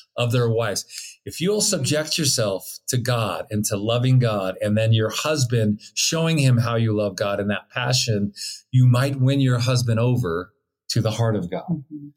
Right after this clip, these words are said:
Speaker 1: Okay? That's what Peter's saying. The, I wanna make this clear. The Bible does not teach that women should submit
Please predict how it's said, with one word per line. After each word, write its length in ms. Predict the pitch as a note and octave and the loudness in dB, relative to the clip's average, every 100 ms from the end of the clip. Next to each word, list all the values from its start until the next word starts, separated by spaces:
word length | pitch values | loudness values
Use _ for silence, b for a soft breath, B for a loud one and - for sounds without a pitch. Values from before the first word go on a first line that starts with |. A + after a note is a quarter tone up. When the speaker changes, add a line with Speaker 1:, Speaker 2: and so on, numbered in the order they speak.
| _ - | _ -8
Speaker 1:
Okay? 380 | A2 B2 B2 B2+ B B - | -2 0 0 -2 B B -10
That's 240 | - B2+ B2 | -4 0 0
what 140 | C3 | -2
Peter's 340 | - C3 B2+ B2+ | 0 0 2 2
saying. 340 | B2 G#2 F#2+ G#2+ - B B B B B _ _ | 0 0 -2 -4 -8 B B B B B _ _
The, 240 | - A#2+ B2+ - - - | -2 -2 -4 -12 -20 -6
I 100 | A#2+ | -2
wanna 220 | A#2+ B2 | 0 2
make 200 | B2+ B2+ | 2 2
this 160 | C3+ B2+ | 2 -2
clear. 280 | - C3+ | 0 2
The 100 | B2 | 2
Bible 460 | A2+ A#2+ B2 C3 B2 | 0 -2 -2 0 0
does 260 | C3 C3+ B2 | 0 0 2
not 360 | C3+ C#3 C#3 | 0 0 -6
teach 380 | - F3 E3 - | -4 0 0 0
that 200 | C3+ C3 | -2 0
women 520 | A#2+ B2+ C#3 C#3+ D#3 - | 2 4 4 0 -2 -4
should 260 | - B2+ | -2 0
submit 680 | G#2+ C3 G#2+ A2+ A#2+ B2+ B2+ | 0 0 2 2 2 2 -2